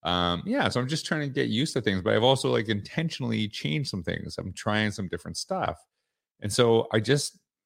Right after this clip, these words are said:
you know, I, I, I, <sighs> I've been struggling a bit, right? And, like, this is Mindset Monday, right? And it's like, how do you improve this? But it's not to pretend that everything's great all the time. It's how do you deal with, you know, um, different things that are happening in your life? How do you share some of this stuff? So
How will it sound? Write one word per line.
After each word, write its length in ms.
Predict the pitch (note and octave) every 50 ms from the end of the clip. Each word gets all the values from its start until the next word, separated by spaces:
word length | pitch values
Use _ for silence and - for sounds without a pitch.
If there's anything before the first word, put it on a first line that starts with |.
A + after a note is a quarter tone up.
| _ _ _ _ _ _ _ _ _ _
you 140 | C3 A#2+ A2
know, 320 | A2 G#2 F2+ D#2 G#2 G2+ - -
I, 320 | E2 - - _ - G#2
I, 0 |
I, 640 | G#2 - - - - - - - - - E3+ E3+ C3 -
<sighs> 100 | - -
I've 100 | A#2+ G#2+ G#2
been 80 | A#2+
struggling 420 | A#2 - - C3 - G#3 G#3+ D3 -
a 40 | D#2+
bit, 200 | D2+ - - - -
right? 300 | F#2 F#2 A2 D3+ E3 -
And, 240 | G2 F#2+ F#2+ F#2+ F#2+
like, 200 | F#2+ F2+ F2+ E2+
this 140 | A2 A#2
is 100 | A2+ G2+
Mindset 360 | F2 E2 E2 E2 D#2+ - F#2+ E2+
Monday, 500 | B2+ E3+ G3 C#3 - D2 C#2+ - - - - - - _ _ _ _ _ _
right? 260 | - D2+ F#2 B2 C#3
And 80 | B2 G#2
it's 180 | F#2 E2+ - -
like, 280 | F2 E2+ E2 - _ _ _
how 60 | G2
do 20 | G2
you 60 | F2+
improve 220 | E2 - E3 E3
this? 140 | B2+ G2 F2+
But 140 | - G#2 F#2+
it's 220 | F#2+ F2 - -
not 280 | A2+ A2+ B2+ C3+ B2+ -
to 100 | - A2
pretend 440 | - - F#2+ - - B2+ B2+ C3 A#2 F#2+
that 100 | D#2+ D#2+
everything's 420 | F2 F2 F#2+ F2 F2 F2 E2+ D#2+
great 240 | - - F2 E2+ D#2
all 140 | - - -
the 120 | - -
time. 260 | - F3 F3 C3 F2+
It's 120 | D#2+ D#2 -
how 140 | - - A#2
do 60 | C3
you 100 | B2 A2
deal 440 | F#2 D#2+ D2 E2+ F2+ G2+ A2 A#2 G2
with, 220 | D#2+ D#2+ E2 - - _ _
you 140 | - F#2 E2
know, 260 | C#2 C2 D#2 G#2 - - - _ _ _ _ _
um, 240 | - F2 E2 E2 D2+ -
different 260 | F2+ F2 - G2+ F2+
things 160 | B2 D3 D3+
that 100 | C3 G#2
are 60 | E2+
happening 420 | F2+ - - F2+ - - F2+ F2 E2+
in 60 | F2
your 80 | F2+ F#2+
life? 220 | A2+ - - - -
How 80 | -
do 80 | E2+ F2
you 280 | E2+ E2 D2+ C2 B1 E2+
share 280 | - - G2 F#2 G#2
some 140 | G#2+ - F#2
of 60 | F2
this 100 | D#2+ -
stuff? 220 | - - - - -
So 260 | - A2 G#2 F#2+